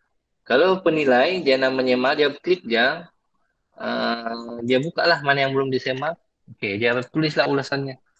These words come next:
Terbaik. Okey. Ah, dia akan bagi badge cemerlang, contoh. Kemudian dia akan tanda tangan.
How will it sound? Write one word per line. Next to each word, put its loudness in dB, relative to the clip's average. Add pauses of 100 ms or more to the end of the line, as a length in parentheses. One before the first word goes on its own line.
(500)
Terbaik. 2 (840)
Okey. 0 (380)
Ah, -4
dia 2
akan 0
bagi 2
badge 0
cemerlang, 2
contoh. -10 (480)
Kemudian 0
dia 2
akan -6
tanda 0
tangan. -8